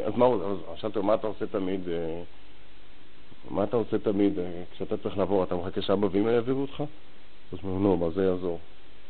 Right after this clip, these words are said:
טוב, חשבתי שגם הורים שלו פוחדים מכלבים, יכול להיות, יכול להיות, אני לא יודע, שאלתי אותם אם גם הם פוחדים. זה כבר עניין אותי, אז, אה, שווה לי לחכות עוד כמה דקות, לא יודע אם היה שווה לו, אבל לא הייתה לו ברירה.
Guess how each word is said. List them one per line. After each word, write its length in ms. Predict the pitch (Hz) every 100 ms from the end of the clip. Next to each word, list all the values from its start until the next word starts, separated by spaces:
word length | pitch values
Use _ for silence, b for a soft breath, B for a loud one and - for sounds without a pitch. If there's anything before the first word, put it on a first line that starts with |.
| - - - - - 269 - - 220 220 - - 240 220 233 220 - - - - - - - - - -
טוב, 180 | - 220
חשבתי 340 | 160 143 147 156
שגם 220 | 175 214
הורים 180 | 247 302
שלו 180 | 277
פוחדים 360 | 202 175 160 151
מכלבים, 560 | 139 135 120 104 95 107
יכול 220 | 107 226
להיות, 220 | 147 101 - - - - - -
יכול 200 | 107 220
להיות, 260 | 269 127 95
אני 160 | 104
לא 80 | 147
יודע, 180 | 165 104 98
שאלתי 180 | 156 170
אותם 100 | 185
אם 120 | 175
גם 140 | 185
הם 120 | 233
פוחדים. 480 | 233 196 180 143 101 - - b b b -
זה 60 | 120
כבר 160 | - 156
עניין 280 | 160 165
אותי, 260 | 131 98 104
אז, 180 | 104 110
אה, 160 | 120
שווה 260 | 120 135 147
לי 460 | 139 127 117 110 107
לחכות 360 | - - 143
עוד 140 | 147 113
כמה 260 | 120 104
דקות, 360 | 95 95 104 120 - B B -
לא 60 |
יודע 120 | 98 101
אם 100 | 101
היה 120 | 107
שווה 260 | 113 120
לו, 200 | 135 175
אבל 180 | 104 104
לא 40 | 107
הייתה 180 | 107
לו 80 | 110
ברירה. 380 | 104 107 120